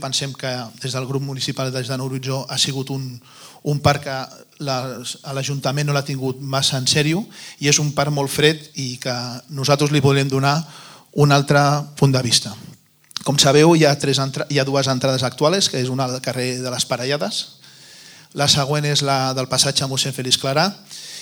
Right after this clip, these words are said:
i nosaltres, aprofitant de que l'Ajuntament, eh, ja disposem de la Casa del Mau, sí que ens agradaria, dins d'aquest projecte de la remodelació de l'Hort de, de l'Hort de Can Fals, disposar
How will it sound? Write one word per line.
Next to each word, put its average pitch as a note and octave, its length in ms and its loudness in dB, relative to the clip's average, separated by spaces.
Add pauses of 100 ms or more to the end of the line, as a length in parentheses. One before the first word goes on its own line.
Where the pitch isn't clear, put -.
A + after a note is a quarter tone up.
(100)
i D3+ 80 -6
nosaltres, D#3 400 2
aprofitant D3 480 -2
de C3+ 80 -2
que C3 160 -4
l'Ajuntament, B2+ 640 -4 (240)
eh, B2 260 -6
ja C3+ 160 -2
disposem C#3 480 -6
de B2+ 80 -4
la C3 80 -8
Casa C3+ 240 -6
del C3+ 140 -2
Mau, D3 260 -4
sí - 160 -4
que C#3 80 -6
ens C#3 140 -4
agradaria, C3 560 -2 (180)
dins C#3 240 -8
d'aquest C3+ 300 -6
projecte C3+ 420 -6 (500)
de C3 180 -4
la B2 320 -6 (220)
remodelació C3 840 -4
de B2+ 160 -10
l'Hort C3 180 -10
de, C3+ 120 -6 (640)
de C3 60 -6
l'Hort B2+ 160 -6
de C3+ 80 -4
Can C#3+ 180 -6
Fals, D#3+ 360 2 (560)
disposar C#3+ 640 2